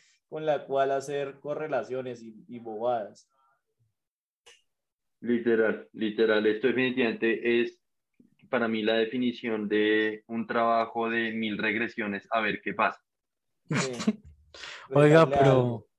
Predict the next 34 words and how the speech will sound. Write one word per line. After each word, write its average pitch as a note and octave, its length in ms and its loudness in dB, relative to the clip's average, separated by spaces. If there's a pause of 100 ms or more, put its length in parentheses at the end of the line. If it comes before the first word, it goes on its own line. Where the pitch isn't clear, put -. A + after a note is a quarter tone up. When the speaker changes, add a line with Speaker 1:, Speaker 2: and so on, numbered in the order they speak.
(1700)
Speaker 3:
pero C3+ 140 4
las C3 160 6
Speaker 2:
Creo C3+ 80 4
que C3+ 180 2
Speaker 3:
estrellitas, C3 400 4
Speaker 2:
hacía, C3+ 400 2 (640)
cre-, C3+ 220 -8
creo C3 180 0
que C#3+ 180 2
hacía C3 160 2
rato B2 300 0
no, B2 240 0
no B2 200 0
teníamos B2+ 320 -4
una A2 180 -2
conversación A#2 560 -4
tan G#2+ 160 -2
de G#2 80 0
economista A2+ 540 -4
uniandino, G2 520 -2
¿no? F#2+ 180 -8 (580)
Speaker 1:
Un C3+ 100 -10
poco. - 100 -4
Speaker 3:
Parce, D3+ 280 8
Speaker 2:
Bueno, D#3+ 180 10
tan A2 80 6
economista, A#2 540 2
no G#2 120 2
sé A2 140 2
si C3 80 2
en C3+ 100 4
el G#2+ 120 2
Dino, G#2 280 -2
pero - 220 -6